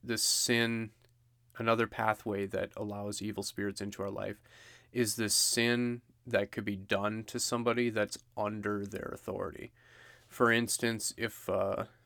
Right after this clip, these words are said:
a husband treats his wife poorly, evilly, if he does evil to his wife, or if a parent abuses their child,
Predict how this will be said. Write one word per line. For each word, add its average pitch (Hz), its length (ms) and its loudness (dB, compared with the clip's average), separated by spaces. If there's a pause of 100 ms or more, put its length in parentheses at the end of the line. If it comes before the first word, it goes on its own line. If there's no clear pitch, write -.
a 117 80 4
husband 107 920 0 (600)
treats 120 360 2
his 107 320 -2
wife 101 720 -2 (880)
poorly, 110 640 0
evilly, 113 720 -4
if 110 100 -8
he 127 100 0
does 120 280 2
evil 104 420 -6 (100)
to - 140 -10
his 98 240 -8
wife, - 380 -10
or 104 320 -6 (640)
if 117 160 -2
a 104 60 2
parent 113 800 -2
abuses 104 680 -4
their 98 180 -6
child, - 720 -6